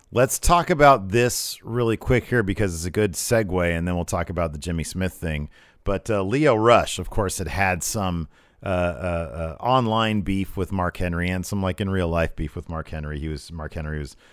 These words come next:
talking about the backstage, uh, issues that Lio Rush, um, was rumored to have had. Um, well, given that they're now both with A E W, Lio Rush tweeted this out yesterday. For those of you wondering, yes, me and Mark Henry had a long, in-depth conversation last night.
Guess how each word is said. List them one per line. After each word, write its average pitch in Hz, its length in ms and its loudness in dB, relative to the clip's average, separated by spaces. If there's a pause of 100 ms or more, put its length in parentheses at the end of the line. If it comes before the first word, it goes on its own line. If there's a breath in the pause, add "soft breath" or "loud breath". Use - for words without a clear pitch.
(160 soft breath)
talking 80 260 -4
about 78 220 -2
the 78 180 -4
backstage, 78 680 -2
uh, 76 200 -4
issues 80 360 -8
that 78 140 -6
Lio 80 200 -4
Rush, 76 360 -6 (320 soft breath)
um, 76 300 -8
was 80 300 -8
rumored 92 420 -4
to 90 140 -4
have 78 140 -4
had. 87 440 0 (340 soft breath)
Um, 95 500 -4
well, 113 320 4
given 113 260 -2
that 101 100 -4
they're 90 120 -4
now 104 180 2
both 90 240 -2
with 78 100 -6
A 90 140 -2
E 87 60 -4
W, 107 420 0
Lio 95 240 -2
Rush 85 300 -2
tweeted 85 260 -6
this 85 200 -6
out 78 300 -6 (300 soft breath)
yesterday. 85 440 -2
For - 120 -10
those 87 200 -2
of 78 60 -10
you 78 140 -6
wondering, 82 400 -4
yes, 85 240 -4
me 104 120 -2
and 92 120 -4
Mark 85 180 -4
Henry 82 240 -6
had 80 140 -4
a 78 40 -6
long, 82 280 -4
in-depth 80 320 -6
conversation 82 560 -8
last 76 240 -8
night. 82 240 -6